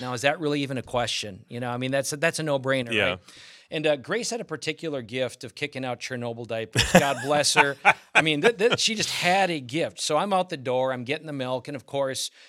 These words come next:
Speaker 1: for us, we get, like, four or five gallons at a time, and they would always tease me, "Why don't you just buy a cow, dude?" Right?
Speaker 2: Yeah.
Speaker 1: You know, so I come back, and,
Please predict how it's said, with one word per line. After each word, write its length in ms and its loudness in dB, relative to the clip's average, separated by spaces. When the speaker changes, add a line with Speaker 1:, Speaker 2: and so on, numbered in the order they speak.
Speaker 1:
for 160 -4
us, 200 -2
we 80 -6
get, 140 -6
like, 180 -6
four 160 -4
or 40 -4
five 280 -4
gallons 380 -4
at 80 -10
a 60 -8
time, 380 -4
and 80 -6
they 80 -4
would 120 -2
always 240 0
tease 320 -6
me, 80 -8
"Why 120 -8
don't 160 -8
you 60 -6
just 200 -8
buy 160 0
a 80 0
cow, 380 2
dude?" 420 -2
Right? 260 0
Speaker 2:
Yeah. 240 2
Speaker 1:
You 80 -8
know, 120 -6
so 380 -2
I 100 4
come 260 2
back, 440 4
and, 360 0